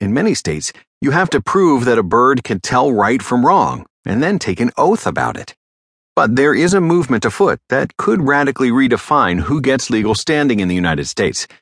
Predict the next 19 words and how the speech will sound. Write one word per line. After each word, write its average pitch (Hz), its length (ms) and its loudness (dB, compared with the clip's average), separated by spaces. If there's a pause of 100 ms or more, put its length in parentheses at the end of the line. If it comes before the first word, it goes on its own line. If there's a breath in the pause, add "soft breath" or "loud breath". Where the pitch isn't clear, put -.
(280)
and 82 120 -4
this 139 180 -2
might 120 180 2
affect 104 360 -2
who 95 440 -2 (100)
and 123 280 -4
what 101 480 -2
can 110 160 -4
eventually 104 400 -2
stand 90 300 -4
trial. 131 400 -2 (720)
The 139 80 2
Non-Human 156 540 2
Rights 127 300 0
Project, 92 560 -4 (180)
N 107 80 -4
H 98 180 -2
R 98 160 2
P, 123 380 -4